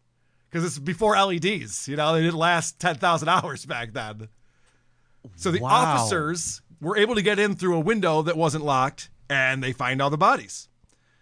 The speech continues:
Speaker 1: And so they're like, "Oh, shit, he's got a month's head start on us. Uh, where are we gonna find this guy?" Like I said, they find his car at the airport, but there's no evidence that he got on an airplane. I think he left it there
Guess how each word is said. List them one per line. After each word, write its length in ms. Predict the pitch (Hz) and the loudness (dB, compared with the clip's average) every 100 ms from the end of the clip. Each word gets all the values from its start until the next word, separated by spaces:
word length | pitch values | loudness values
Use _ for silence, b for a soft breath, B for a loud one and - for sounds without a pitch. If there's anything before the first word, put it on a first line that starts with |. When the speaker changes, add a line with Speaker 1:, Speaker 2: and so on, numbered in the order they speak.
| _ _ _ - | _ _ _ -6
Speaker 1:
And 240 | 147 151 | -2 -2
so 720 | - 170 151 151 147 143 143 127 | 0 2 4 4 2 0 -2 -2
they're 160 | 143 | -2
like, 240 | 139 135 156 | 0 -2 -2
"Oh, 120 | 170 | -2
shit, 240 | - 220 | 0 0
he's 120 | 165 | -2
got 140 | 156 151 | 0 -2
a 100 | 123 143 - | -4 -10 -10
month's 420 | 143 165 180 - | -2 0 0 -2
head 180 | 170 127 | -4 -4
start 300 | - 165 170 | -4 -2 -2
on 160 | 104 | -6
us. 320 | 107 110 - - _ _ _ _ _ _ - | -10 -12 -12 -16 _ _ _ _ _ _ -4
Uh, 560 | 123 120 117 117 117 | 0 2 0 -2 -4
where 220 | 120 151 165 | -4 0 0
are 20 | |
we 80 | 156 | 0
gonna 120 | 123 | -2
find 300 | 160 156 143 | 0 0 -2
this 140 | 104 | -8
guy?" 300 | - 95 87 _ _ _ 151 | -12 -16 -20 _ _ _ -8
Like 140 | 165 | -4
I 60 | 147 | -4
said, 180 | 147 | -4
they 80 | 123 | -6
find 240 | 120 170 156 | -2 -2 -2
his 100 | 135 | -4
car 220 | 165 180 | -2 0
at 80 | 165 | 0
the 100 | 147 | 0
airport, 420 | 175 214 214 214 | -2 -2 0 -2
but 80 | 139 | -2
there's 100 | 120 | -4
no 120 | 160 | -2
evidence 280 | 160 160 170 | -2 0 -2
that 60 | 135 | -2
he 60 | |
got 160 | 135 139 | -2 -2
on 60 | 131 | -2
an 60 | |
airplane. 600 | 208 214 196 208 202 202 | -2 -2 -2 0 0 -2
I 80 | 151 | -6
think 140 | 120 131 | -8 -4
he 60 | |
left 180 | 139 147 | -4 -4
it 120 | 156 | -4
there 400 | 165 156 147 147 | -2 0 0 -2